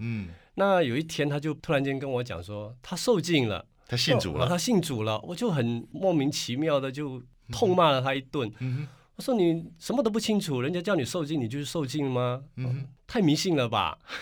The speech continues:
Speaker 2: <laughs> 那我就开始就有点逼迫他，把他带到泰国去，
Speaker 1: 哦。
Speaker 2: 去拜偶像。
Speaker 1: 嗯。
Speaker 2: 以前我带他去哪里拜，他都拜。
Speaker 1: 嗯。
Speaker 2: 但是这次哦，就觉得很奇怪，怎么叫他拜，怎么讽刺他，怎么骂他，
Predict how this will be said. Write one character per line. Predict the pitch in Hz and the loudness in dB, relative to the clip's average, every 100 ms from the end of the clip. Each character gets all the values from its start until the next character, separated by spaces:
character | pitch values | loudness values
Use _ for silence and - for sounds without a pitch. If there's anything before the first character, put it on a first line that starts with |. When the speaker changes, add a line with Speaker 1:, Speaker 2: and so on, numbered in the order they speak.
| - | -14
Speaker 2:
<laughs> | - | 0
那 | 208 | 2
我 | 160 | 4
就 | 120 | 0
开 | - 147 | -4 -6
始 | - 101 | -6 -6
就 | 127 123 113 104 _ _ | -2 -2 -2 -6 _ _
有 | 101 | -4
点 | 117 95 87 | -2 -2 -4
逼 | 127 | -4
迫 | 110 110 101 | -4 -4 -4
他， | 101 90 - | -2 -4 -4
把 | - | -2
他 | 127 165 | 0 2
带 | 180 170 | 2 4
到 | 160 | 2
泰 | 165 160 | 0 -4
国 | 113 104 | -2 -4
去， | 113 - 113 | -6 -8 -10
Speaker 1:
哦。 | |
Speaker 2:
去 | - | -10
拜 | - 220 | -4 -2
偶 | 120 104 | 0 -2
像。 | - 139 | -4 -6
Speaker 1:
嗯。 | - _ _ | -6 _ _
Speaker 2:
以 | 147 120 | -6 -2
前 | 143 196 | 0 0
我 | 208 123 | 0 0
带 | - 180 | -2 -2
他 | 160 | -2
去 | 160 | -2
哪 | 170 | 0
里 | 151 | 0
拜， | 110 151 | -2 -4
他 | 135 139 | -4 -6
都 | 131 | -8
拜。 | 127 139 101 - | -4 -2 -4 -6
Speaker 1:
嗯。 | 214 | -4
Speaker 2:
但 | |
是 | 240 | -4
这 | 226 277 208 | 2 4 4
次 | - 208 | 0 0
哦， | 160 131 - - | 2 2 -2 -8
就 | |
觉 | 220 185 | -4 0
得 | 196 | 2
很 | |
奇 | 151 - | 2 0
怪， | 180 | -2
怎 | 156 | -2
么 | 170 | -2
叫 | 233 233 | 2 2
他 | 190 | 2
拜， | 190 190 113 | 2 2 2
怎 | - | -4
么 | 180 | -4
讽 | 208 160 123 | -2 -2 -2
刺 | 127 | -2
他， | 180 165 | 0 0
怎 | 156 | 0
么 | 190 | 2
骂 | 196 170 | 4 4
他， | 160 | 2